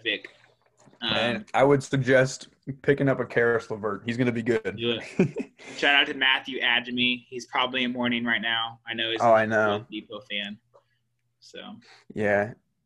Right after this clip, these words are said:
Speaker 2: I don't know.
Speaker 1: All
Speaker 2: I'll
Speaker 1: right.
Speaker 2: probably see something on his Strava come up in a minute. But, yeah,
Speaker 1: Oh,
Speaker 2: shout out
Speaker 1: yeah.
Speaker 2: to Matthew Adjemi. Follow him on Twitch, Matt Adge six.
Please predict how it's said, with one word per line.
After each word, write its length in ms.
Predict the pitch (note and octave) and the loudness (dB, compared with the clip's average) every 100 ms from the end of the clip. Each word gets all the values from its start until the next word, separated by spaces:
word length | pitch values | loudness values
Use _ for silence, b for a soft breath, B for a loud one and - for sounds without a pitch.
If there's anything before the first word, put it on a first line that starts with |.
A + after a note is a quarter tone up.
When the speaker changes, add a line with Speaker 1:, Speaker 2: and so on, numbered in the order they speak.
| _ | _
Speaker 2:
I 80 | A#2 | 0
don't 180 | A#2+ A2+ | 2 2
know. 120 | A2 | 4
Speaker 1:
All 40 | F2+ | 6
Speaker 2:
I'll 80 | |
Speaker 1:
right. 80 | A#2+ | 6
Speaker 2:
probably 200 | B2 A#2+ | 6 6
see 140 | - A2+ | 4 -4
something 340 | - A2 A2 | -2 0 0
on 100 | G#2+ | 0
his 100 | G2 | -4
Strava 460 | - A2 G2+ F#2+ G2 | -2 2 4 2 -4
come 180 | G#2+ G2+ | -2 -4
up 160 | G2 | -2
in 60 | G2 | -6
a 40 | |
minute. 300 | F#2+ F#2 F2+ | -4 -6 -6
But, 220 | - F#2 - | -4 -4 0
yeah, 180 | F#2 F2+ | 2 2
Speaker 1:
Oh, 40 | |
Speaker 2:
shout 240 | - A#2+ B2 | 4 6 6
out 160 | A#2+ - | 6 2
Speaker 1:
yeah. 60 | |
Speaker 2:
to 40 | G#2+ | -2
Matthew 380 | A2 A2 - G#2+ | 0 -2 0 2
Adjemi. 500 | G2+ G2 G#2 G#2 G#2 | 2 2 -4 -6 2
Follow 220 | A#2 A#2+ | 4 6
him 80 | A2+ | 2
on 120 | G#2+ | -4
Twitch, 480 | - A2+ G#2 - - | 0 2 2 -2 -8
Matt 240 | G2+ G2+ | -2 2
Adge 360 | G#2 G2+ G2+ - | 4 2 0 -8
six. 540 | - - F#2+ - - | -6 -2 -2 -6 -18